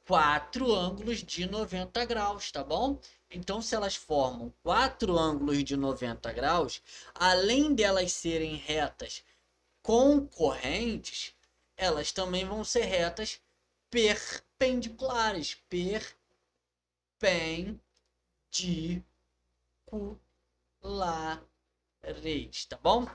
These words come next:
Então, toda reta perpendicular também é uma reta concorrente, ok? Beleza? Então, pessoal, é isso aí. A nossa aula vai chegando ao final agora.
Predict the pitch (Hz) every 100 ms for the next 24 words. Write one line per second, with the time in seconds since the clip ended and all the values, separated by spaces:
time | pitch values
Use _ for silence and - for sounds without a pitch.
0 | 220 226 226 226 - _ _ _ - 180
1 | 233 254 285 214 175 139 127 120 - -
2 | 135 143 214 220 - 247 226 220 214 -
3 | 277 208 196 196 - _ _ _ - 247
4 | 233 226 226 220 185 185 196 202 180 151
5 | 151 - 175 - 175 180 220 214 202 202
6 | 135 - - - - 160 214 254 - _
7 | _ - 131 143 226 233 - _ _ -
8 | 226 254 277 254 240 208 196 - - -
9 | 220 220 226 247 208 240 226 196 - 185
10 | 180 175 180 - 185 160 156 147 151 -
11 | 123 123 156 196 190 214 247